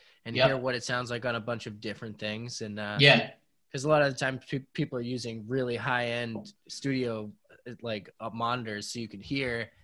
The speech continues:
Speaker 1: every
Speaker 2: Yep.
Speaker 1: little sound. You're like, "Oh, this is perfect," but n-, you can't even hear those sounds on regular headphones or something. So that
Speaker 2: Yeah.
Speaker 1: is, uh, that's a whole art too,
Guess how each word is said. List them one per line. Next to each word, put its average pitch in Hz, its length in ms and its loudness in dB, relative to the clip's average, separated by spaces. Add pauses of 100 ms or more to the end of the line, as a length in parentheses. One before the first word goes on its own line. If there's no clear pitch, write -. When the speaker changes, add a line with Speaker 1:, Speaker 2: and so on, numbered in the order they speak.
(200)
Speaker 1:
every 170 180 6
Speaker 2:
Yep. 143 140 10
Speaker 1:
little 135 180 2
sound. 127 360 0
You're 117 80 0
like, 110 180 -4
"Oh, 127 120 -4
this 120 180 -8
is 110 100 -8
perfect," 120 480 -6
but 104 100 -8
n-, 113 220 -8
you 120 100 -8
can't 123 180 -4
even 113 140 -8
hear 151 220 0
those 123 240 -2
sounds 113 360 -4
on 107 280 -6 (280)
regular 117 300 -4
headphones 107 460 -6
or 104 60 -10
something. 104 360 -8
So 104 300 -6 (480)
that 127 140 6
Speaker 2:
Yeah. 120 100 8
Speaker 1:
is, 113 180 -2
uh, 104 280 0 (160)
that's 120 200 -4
a 120 40 -4
whole 117 180 -4
art 110 300 -4
too, 104 300 -6